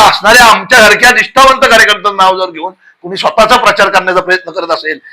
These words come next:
किंवा संग्रामदादांसारख्या किंवा पृथ्वीराज भाई यासारख्या प्रामाणिक आणि सौजन्यशील, सृ-, सृजनशील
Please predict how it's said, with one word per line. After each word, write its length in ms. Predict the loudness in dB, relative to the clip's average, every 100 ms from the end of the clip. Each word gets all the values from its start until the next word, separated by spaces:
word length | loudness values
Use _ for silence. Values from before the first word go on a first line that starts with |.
| -20
किंवा 220 | -4 0 2
संग्रामदादांसारख्या 1000 | 2 2 4 4 2 2 2 2 4 2 0 -14 -8
किंवा 180 | 0 0
पृथ्वीराज 460 | 0 0 2 2
भाई 140 | 4 4
यासारख्या 420 | 4 2 0 0
प्रामाणिक 560 | 2 4 4 2 0 -4 _ _
आणि 220 | -2 0
सौजन्यशील, 920 | 0 2 2 2 2 2 2 0 0 -4
सृ-, 360 | -6 -8 -10
सृजनशील 480 | -10 -4 -4 -2 -2